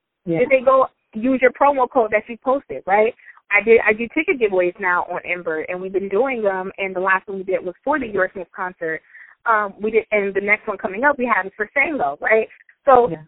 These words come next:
Speaker 2: we pick artists that we feel are going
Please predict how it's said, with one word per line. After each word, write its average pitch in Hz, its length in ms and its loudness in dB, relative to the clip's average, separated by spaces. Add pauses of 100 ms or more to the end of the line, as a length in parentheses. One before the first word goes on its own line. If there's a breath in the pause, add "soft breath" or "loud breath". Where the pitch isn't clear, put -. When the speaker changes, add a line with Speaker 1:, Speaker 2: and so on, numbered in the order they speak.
Speaker 2:
we 240 280 -8
pick 330 180 0 (100)
artists 262 360 4
that 214 120 -2
we 220 140 -6 (100)
feel 208 560 0
are 185 600 2 (420)
going 247 220 2